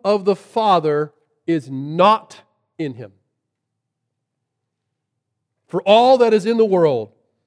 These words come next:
the desires of the flesh, and the desires of the eyes,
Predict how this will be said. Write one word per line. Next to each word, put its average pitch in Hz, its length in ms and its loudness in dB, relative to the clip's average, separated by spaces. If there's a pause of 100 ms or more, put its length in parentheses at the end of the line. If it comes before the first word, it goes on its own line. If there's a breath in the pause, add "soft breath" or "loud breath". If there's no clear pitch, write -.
(840)
the 139 60 -20
desires 190 340 2
of 190 80 -8
the 175 40 -2
flesh, - 800 -6 (1080)
and 143 100 -6
the 147 60 -6
desires 185 340 2
of 170 80 -6
the 165 120 0
eyes, 151 460 0